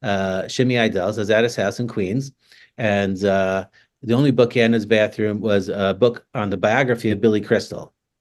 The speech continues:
a great comedian, someone that, uh, from my memory, basically was clean, um, and a menschendicke guy. Uh, hopefully he married a, a Jewess. I don't know his personal story, but I remember reading the book,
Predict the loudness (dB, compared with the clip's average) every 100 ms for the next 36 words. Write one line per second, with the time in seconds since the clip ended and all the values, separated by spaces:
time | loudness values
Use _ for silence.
0 | _ -8 -6 -6 -2 -4 -2 -2 0 0
1 | -2 -6 -12 -20 _ -6 -2 -2 -2 -2
2 | -4 -4 -2 -2 -2 -4 -10 _ _ _
3 | -4 0 2 0 0 -6 _ -4 0 2
4 | 4 4 4 2 -4 _ 2 2 2 -2
5 | 2 2 0 0 2 4 2 -2 -8 _
6 | _ -4 0 4 4 4 2 -2 -6 -4
7 | -2 0 2 4 2 0 2 2 2 0
8 | 2 4 4 2 -4 -12 _ _ -4 -2
9 | 2 2 4 4 4 2 2 2 0 -2
10 | -2 0 0 0 -2 2 4 4 4 2
11 | 2 2 2 0 2 2 2 -2 0 2
12 | 2 0 -4 0 4 4 4 4 6 6
13 | 4 4 4 4